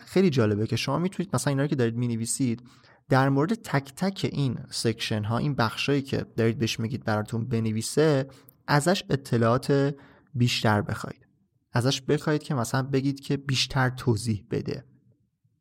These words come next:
و واقعاً بیشتر توضیح می‌ده، یا می‌تونید بنویسید بیشتر بنویس، به موضوعات بیشتری اشاره کن. اینا رو که بنویسی انجام می‌ده.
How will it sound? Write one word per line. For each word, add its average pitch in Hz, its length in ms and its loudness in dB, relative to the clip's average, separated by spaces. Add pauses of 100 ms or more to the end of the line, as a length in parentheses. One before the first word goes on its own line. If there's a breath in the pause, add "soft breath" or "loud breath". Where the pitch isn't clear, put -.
(280)
و 113 100 2
واقعاً 110 400 4
بیشتر 117 340 2
توضیح 107 420 -4
می‌ده، - 260 -8
یا 113 80 -2
می‌تونید 120 260 0
بنویسید 123 280 -4
بیشتر 113 280 0
بنویس، 113 720 -2 (380 loud breath)
به 120 80 4
موضوعات 117 440 2
بیشتری 120 440 2
اشاره - 340 -2
کن. - 160 -8 (460 loud breath)
اینا 151 180 6
رو 180 60 6
که 190 120 2
بنویسی 127 360 2
انجام 107 300 2
می‌ده. 98 220 -4